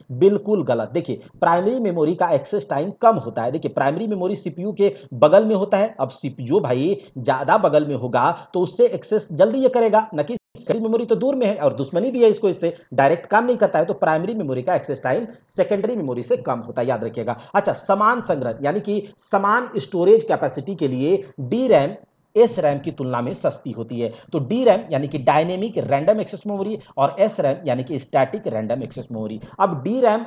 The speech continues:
और एसरैम, रैम के ही प्रकार हैं, उसके भी दो टाइप हैं, डीरैम डायनेमिक एक्सेस,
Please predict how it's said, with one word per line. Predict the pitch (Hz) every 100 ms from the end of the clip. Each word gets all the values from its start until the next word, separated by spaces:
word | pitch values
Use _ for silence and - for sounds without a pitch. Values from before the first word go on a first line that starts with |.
| -
और | 151 -
एसरैम, | 160 123 110 -
रैम | 127 143 190
के | -
ही | 202
प्रकार | 202 180 190
हैं, | 180 214 -
उसके | 151 -
भी | 190
दो | 170 208
टाइप | 196 196 196
हैं, | 151
डीरैम | 139 190 202 139
डायनेमिक | 123 127 185 190
एक्सेस, | 143 185